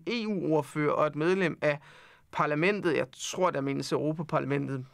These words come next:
Forskellen er den, at, øh, E U-ordfører er folketingsmedlemmer, og europaparlamentsmedlemmer er jo så medlem af det fælles europæiske parlament, der har sæde i Bruxelles og Strasbourg.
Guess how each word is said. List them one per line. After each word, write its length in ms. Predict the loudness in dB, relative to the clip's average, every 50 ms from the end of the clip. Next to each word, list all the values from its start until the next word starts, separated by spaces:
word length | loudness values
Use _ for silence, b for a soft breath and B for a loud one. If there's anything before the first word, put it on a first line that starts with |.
| _ _ -20 _ _ _ _ _ _ _ -16 -14 -12 -14 -4 0
Forskellen 480 | 2 2 2 2 2 0 2 2 2
er 120 | 2 2 2
den, 260 | 2 2 0 0 -2 -2
at, 320 | 0 0 0 0 0 0 2
øh, 180 | 2 2 0 B B B B B B B B B _ 0
E 180 | 0 2 2 2
U-ordfører 560 | 0 2 2 2 2 0 0 0 2 2 2
er 140 | 2 0 -2
folketingsmedlemmer, 1120 | 0 2 2 2 2 0 -2 -2 -2 -2 -2 -2 -2 -2 0 0 0 0 0 2 2 2
og 320 | 2 2 2 2 2 2 0 -2
europaparlamentsmedlemmer 1200 | -2 0 2 2 2 2 0 0 0 -2 0 0 0 -2 -2 -2 -2 -2 -2 0 0 0 2 2 0
er 120 | 0 0
jo 60 | -2
så 180 | -2 0 2 2
medlem 480 | 2 2 4 2 2 2 2 2 2 2
af 160 | 0 0 2
det 140 | 0 0 0
fælles 380 | 0 0 0 2 0 0 0
europæiske 500 | -4 -4 -2 0 0 0 0 -2 -6 -6
parlament, 480 | -4 -2 0 0 2 0 0 0 -2 -2
der 60 | -2
har 260 | 0 0 0 0 0 -2
sæde 440 | -6 -4 -2 0 2 2 2 0
i 140 | 0 -4 -6
Bruxelles 560 | -6 -6 -6 -6 -4 -2 0 0 2 2 2
og 180 | 0 0 -2 -2
Strasbourg. 600 | -2 -4 -6 -6 -6 -8 -8 -4 -2 0 0 -2